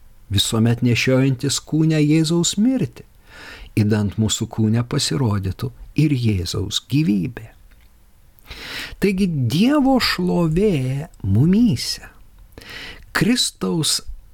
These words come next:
veido spindesys, mumyse. Tačiau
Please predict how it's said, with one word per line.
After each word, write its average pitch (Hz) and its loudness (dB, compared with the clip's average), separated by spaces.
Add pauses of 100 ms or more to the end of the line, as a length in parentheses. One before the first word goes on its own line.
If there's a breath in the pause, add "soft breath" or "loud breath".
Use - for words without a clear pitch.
(100)
veido 160 0
spindesys, 175 0 (1700 loud breath)
mumyse. 170 2 (800 loud breath)
Tačiau 98 0